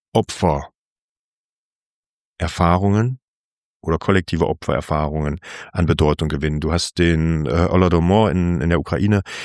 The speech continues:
genannt. Ähm, das, äh, die, für die Palästinenser spielt es eine immer größere Rolle.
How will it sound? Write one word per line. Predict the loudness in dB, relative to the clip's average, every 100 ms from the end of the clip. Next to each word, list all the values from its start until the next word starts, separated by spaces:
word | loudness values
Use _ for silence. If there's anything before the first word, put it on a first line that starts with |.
| -12 -2
genannt. | 0 2 0 -4 -6
Ähm, | -4 -2 0 -2 -2 -8 _
das, | -4 -2 -4 -4 -4 -4 -4
äh, | -2
die, | 0 -2 -4
für | -2
die | -2
Palästinenser | 0 0 2 2 2 0
spielt | -2 -4
es | -4
eine | -2
immer | 0 0
größere | 0 0 0 -2 -4
Rolle. | -2 -2 -2